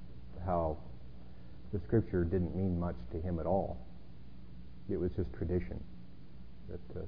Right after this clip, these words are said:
spoke to him. He, he actually reminded me a lot of my upbringing as a, as a, uh, United Presbyterian, liberal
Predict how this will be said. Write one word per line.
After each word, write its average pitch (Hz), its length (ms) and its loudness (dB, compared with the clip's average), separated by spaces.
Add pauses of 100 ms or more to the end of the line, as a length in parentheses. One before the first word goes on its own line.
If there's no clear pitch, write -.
(120)
spoke 92 240 -2
to - 80 -4
him. 85 160 -4 (2000)
He, 123 300 6
he 117 120 10
actually 113 280 10
reminded 98 460 8
me 92 80 6
a 87 60 6
lot 107 280 12
of 90 140 6
my 87 180 4
upbringing 92 500 6
as 87 200 4
a, 87 160 2 (600)
as 101 240 6
a, 87 380 6
uh, 87 60 4 (300)
United 92 400 6
Presbyterian, 87 800 2
liberal 90 380 4